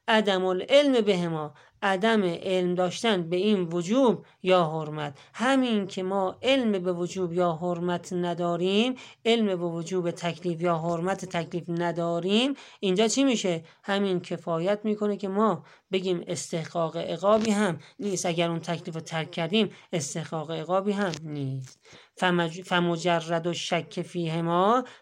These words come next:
پس مجرد شک در این وجوب یا حرمت،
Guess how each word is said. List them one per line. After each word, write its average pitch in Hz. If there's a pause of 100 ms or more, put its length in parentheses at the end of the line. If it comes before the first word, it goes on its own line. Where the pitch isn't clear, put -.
پس 185
مجرد 185
شک 170 (400)
در 190
این 226 (1600)
وجوب 208
یا 185
حرمت، 190